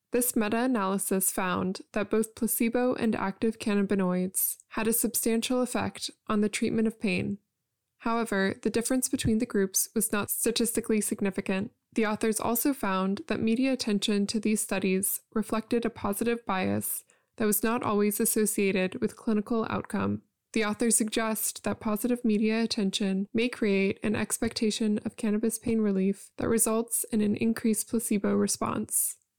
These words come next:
A new article in jama Network Open is titled Geographic Accessibility of Retail Cannabis in Northern California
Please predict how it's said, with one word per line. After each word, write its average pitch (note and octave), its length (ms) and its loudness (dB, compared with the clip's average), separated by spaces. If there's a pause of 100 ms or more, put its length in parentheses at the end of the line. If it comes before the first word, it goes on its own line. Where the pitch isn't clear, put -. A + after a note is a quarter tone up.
(1080)
A B3 80 2
new B3+ 240 4
article G#3 640 0 (140)
in A3 120 4
jama A3+ 280 2
Network A3 340 0
Open G3 540 0 (180)
is A3+ 160 2
titled A3 540 0 (260)
Geographic A3+ 800 0
Accessibility A3 880 0
of G#3 200 -4
Retail A#3 380 0
Cannabis G3 720 0
in G#3+ 140 2
Northern G#3 340 2
California G#3 800 0